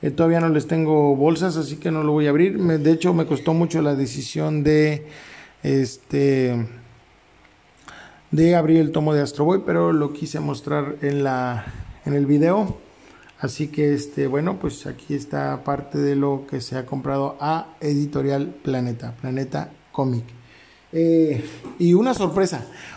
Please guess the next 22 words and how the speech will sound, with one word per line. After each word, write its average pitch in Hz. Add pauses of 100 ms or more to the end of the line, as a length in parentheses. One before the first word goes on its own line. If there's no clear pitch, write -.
una 190
sorpresa, 196 (420)
eh, 165
que 165
no 160
me 220
la 226
esperaba, 185 (300)
incluso 175
fue 190
para 190
mí 175
una 208
sorpresa, 165 (500)
eh, 135 (680)
porque, 185
este, 160
yo 170
no 180
sabía 170
que 180
Amazon 175